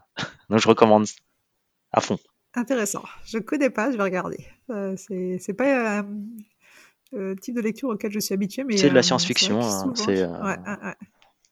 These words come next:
Speaker 2: Et je pense qu'en effet, ça doit lui permettre une ouverture et, euh, une pensée un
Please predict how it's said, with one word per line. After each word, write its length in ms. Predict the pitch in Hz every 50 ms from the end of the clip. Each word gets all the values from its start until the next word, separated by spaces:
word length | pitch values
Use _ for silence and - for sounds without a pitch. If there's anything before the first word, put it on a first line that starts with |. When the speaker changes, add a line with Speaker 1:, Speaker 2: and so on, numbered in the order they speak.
| _ _ _ _ _ _ _ _ _ _ _ _ _ _ _ _ -
Speaker 2:
Et 60 | 220
je 80 | -
pense 120 | - 254 -
qu'en 100 | - 214
effet, 120 | 208 294
ça 100 | 285 254
doit 160 | 208 190 190
lui 320 | 185 180 196 175 175 190 - - 190 -
permettre 380 | 214 196 208 233 247 - -
une 80 | 208 202
ouverture 600 | 208 185 196 190 - - - 233 240 254 - - 254
et, 140 | 220 180 175
euh, 360 | 175 170 175 175 175 180 180 185 _ _ -
une 160 | 220 208 190
pensée 320 | - 214 196 - - 226
un 60 | 208